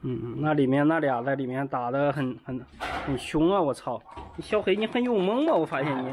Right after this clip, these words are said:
啊，看见没？<laughs> 我操！人家笨笨在不跟他对呀，这家伙是干大事的，知道吧？<laughs> 大是大非面前，对吧？比如在吃的面前，这家伙是不含糊的。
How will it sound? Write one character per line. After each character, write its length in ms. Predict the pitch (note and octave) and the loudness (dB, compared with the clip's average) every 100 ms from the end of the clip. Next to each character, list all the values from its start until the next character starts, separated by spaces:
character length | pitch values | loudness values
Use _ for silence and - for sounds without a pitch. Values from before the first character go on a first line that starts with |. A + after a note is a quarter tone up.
| A#2 | -6
啊， 240 | C#3+ G3 C#4+ - - - - - | -2 -2 -4 -8 -20 -18 -18 -20
看 160 | - C#3 | -6 0
见 100 | D3+ | 0
没？ 60 | B2+ B2+ - | 0 -4 -2
<laughs> 200 | A#3 B3+ F4+ | 0 2 4
我 140 | F#4+ | 2
操！ 220 | - D#3+ - - - - - - | 0 -2 -4 -16 -20 -20 -18 -2
人 120 | F#3+ | 0
家 80 | F#3+ | 2
笨 160 | G#3 | 2
笨 140 | F#3+ E3+ | 4 4
在 100 | E3 | 2
不 80 | D#3+ | 0
跟 120 | D3 | 0
他 100 | C#3+ | 0
对 200 | C#3+ D3 | 0 -2
呀， 140 | B2+ - - _ _ _ _ _ | -2 -6 -20 _ _ _ _ _
这 220 | - F#3 | -2 2
家 200 | F3+ E3+ | 4 4
伙 120 | F3+ E3 | 4 2
是 120 | F3 | 2
干 220 | D#3 E3+ | 2 2
大 240 | F#3 G#3 | 4 2
事 260 | D3+ D#3 C#3 | -2 -6 -6
的， 220 | B2 A#2 | -6 -8
知 60 | B2 A#2 | -10 -10
道 160 | A#2 | -8
吧？ 100 | B2 - C4 G#3+ F#3+ F3 E3 | -6 0 0 2 0 0 -6
<laughs> 480 | - - - - - | -10 -20 -16 -8 -4
大 220 | D4+ A3 | -2 -2
是 280 | - B3 G#3+ | 0 0 2
大 220 | C4 G#3+ | 2 2
非 160 | G#3+ G#3+ | 2 2
面 220 | G#3 E3 | 2 0
前， 240 | D#3 D#3 | 0 0
对 100 | E3+ | 0
吧？ 240 | D#3+ C#3+ C#3 | 0 0 -2
比 60 | D3 | -2
如 100 | F3 | 0
在 160 | G3 | 0
吃 260 | F3+ - A#3 | -2 -2 0
的 100 | B3+ | 2
面 180 | G3+ F3+ | 2 2
前， 160 | D#3 D3+ | 0 -2
这 80 | D#3+ | 0
家 160 | D#3 | 0
伙 140 | D#3+ D3 | 0 -2
是 80 | |
不 100 | D3+ | -4
含 300 | E3 - B2 | -8 -8 -6
糊 140 | D3+ C3+ | -4 -4
的。 120 | A#2 | -6